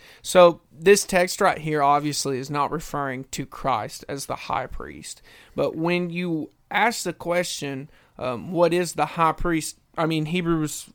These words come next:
five one through four really paints the picture of how, in a simple way, he is the representation for the people. He is going to stand up,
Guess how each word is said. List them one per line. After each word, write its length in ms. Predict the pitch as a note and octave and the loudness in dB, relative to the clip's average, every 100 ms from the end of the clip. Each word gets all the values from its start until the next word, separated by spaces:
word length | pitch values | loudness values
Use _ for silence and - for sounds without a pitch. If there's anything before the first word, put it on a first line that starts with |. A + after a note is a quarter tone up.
| - | 4
five 320 | D#3+ D#3 D3 | 6 6 4
one 340 | D3 D3+ D#3 | 0 2 2
through 560 | D3 D3 D3 C#3+ C#3+ - _ _ _ | -2 -6 -4 -6 -8 -12 _ _ _
four 580 | - D#3+ F3 C3 C3+ - - - | 0 4 6 4 0 -8 -20 -4
really 220 | E3 F3 | 2 2
paints 340 | E3 E3+ D#3+ - | 4 0 0 -4
the 80 | D3 | 6
picture 480 | F3 F3 - D#3 | 6 6 0 -4
of 140 | C#3 C#3 | -4 -2
how, 520 | F3 F3 E3+ D#3+ D#3 | 4 6 6 6 2
in 220 | - D#3+ | -2 -4
a 60 | D3+ | -4
simple 400 | - G3 G3+ F3 | -4 -2 0 2
way, 260 | D#3+ D3+ | 2 0
he 520 | - - F#3+ G3 G3 F3 | -2 -2 0 0 -2 -4
is 280 | - D3+ | -6 -6
the 140 | D3+ D#3 | -2 0
representation 1900 | D#3 D#3 D3+ C#3 C#3 C3+ A2+ - _ - _ - C#3 C3+ C3+ - D#3 - C3 | 0 0 -2 -4 -6 -6 -8 -16 _ -20 _ -8 -4 -2 -2 -2 -2 0 -6
for 340 | - E3 D#3+ D3 | -2 2 4 2
the 220 | D3 D3 | -2 0
people. 380 | E3 D#3 - - | 0 0 -4 -8
He 220 | E3+ G3 | -4 -4
is 160 | F#3 | -4
going 260 | E3+ E3+ E3 | -2 -2 -2
to 60 | D3+ | -4
stand 420 | - E3 D#3+ D3+ | -6 -4 -2 0
up, 320 | C#3+ C#3 - | -2 -2 -6